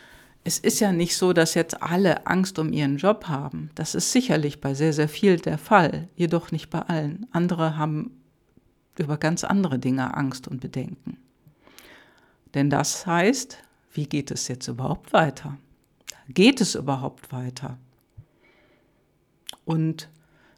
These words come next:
die paar Mennekes da in unserem Bundeskasperle-Theater, die sagen nein. Die sagen nein, es wird niemals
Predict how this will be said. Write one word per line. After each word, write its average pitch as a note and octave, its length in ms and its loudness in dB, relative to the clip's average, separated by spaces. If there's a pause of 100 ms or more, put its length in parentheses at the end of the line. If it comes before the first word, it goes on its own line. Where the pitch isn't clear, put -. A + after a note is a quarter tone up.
(120)
die - 80 -4
paar D3 320 -4 (480)
Mennekes E3+ 480 0
da D#3 320 -2 (760)
in D#3 160 -4
unserem D3+ 680 -2
Bundeskasperle-Theater, F#3+ 1700 0 (1600)
die C#3 60 2
sagen C#3 320 2
nein. A#3+ 300 6 (1300)
Die C#3+ 60 -2
sagen D3 380 -2
nein, D#3 440 2
es - 180 -10
wird E3+ 220 0
niemals E3+ 800 4